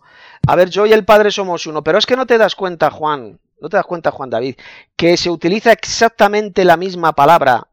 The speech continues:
en Juan capítulo diez que en Juan capítulo diecisiete. Uno. "Yo y el Padre somos uno". Y en Juan diecisiete leemos, "Para que todos sean uno, como tú y yo somos uno". Está hablando a sus discípulos. Está hablando de sus discípulos,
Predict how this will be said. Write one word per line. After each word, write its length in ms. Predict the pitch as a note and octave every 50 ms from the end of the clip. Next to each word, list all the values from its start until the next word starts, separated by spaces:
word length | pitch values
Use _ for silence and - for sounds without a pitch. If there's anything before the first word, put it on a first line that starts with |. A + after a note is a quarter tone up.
| _ _ -
en 140 | B2+ C3+
Juan 240 | C3+ - F3+ F#3+ F#3+
capítulo 460 | - D#3 D3 - E3+ - E3 D3+ C3+
diez 220 | B2+ C#3+ D#3+ D#3 -
que 80 | -
en 80 | C3 B2+
Juan 200 | - D#3+ D#3+ D3+
capítulo 420 | - B2+ - - D3+ - - A#2 A2+
diecisiete. 640 | A2+ G#2+ G2+ - G2 - C#3 - _ - G2 - _ _ _ _ _
Uno. 440 | - B3+ C4 B3+ G#3+ D#3+ B2 G#2+ _ _ _ _ _ _ _ _ _ _
"Yo 160 | - - F3
y 60 | G3+
el 100 | G#3+ G3
Padre 220 | - G#3 G#3 G#3+ G3
somos 320 | - G#3 G3 F3 D3 -
uno". 300 | G3 F3 C3 A2+ - _ _ _ _ _ _ _ -
Y 120 | - D#3+
en 60 | E3 D#3
Juan 200 | - G3+ G#3 G#3
diecisiete 440 | G3+ F3+ F#3 E3 F3 G3 F#3 F#3 D#3
leemos, 280 | D#3 D#3 D3 C3+ B2
"Para 240 | - D#3 D#3+ D#3+ D#3
que 120 | - E3+ E3
todos 480 | D#3+ _ - A3+ A#3 A3+ A3+ A3 -
sean 340 | - A3+ A3+ A3 A3 A3 - _ _ _
uno, 840 | - C#4+ D#4 D#4 D#4 C#4+ B3+ A3+ G#3 G3 F3+ E3+ E3+ F3 F#3 - _ _ _ _ _ _ _ _ -
como 260 | - F3+ F3 F3+ F3
tú 180 | - A#3 A#3+
y 80 | A#3+ A3+
yo 140 | G3+ A3 A3+
somos 360 | - A3+ A3+ A3 G3 - -
uno". 400 | B3+ C4 G#3+ D#3 C3 A#2 - _ _ _ _ _ _ _ _ _ _ _
Está 220 | - E3+ - -
hablando 300 | G3 G#3 G#3+ C4+ E4+ F4+
a 40 | C#4
sus 140 | G3 G#3 E3+
discípulos. 720 | D3 C#3 A#2 - A2+ G2+ - G2+ G2+ F#2 F#2 - - _ _
Está 180 | _ _ - C#3+
hablando 280 | C#3 D3+ E3+ F3 F#3+
de 60 | G3 F3+
sus 140 | - G#3
discípulos, 580 | G3+ A3 G#3 A#3+ C4 A3+ A3+ A#3 A#3 A#3+ A#3 -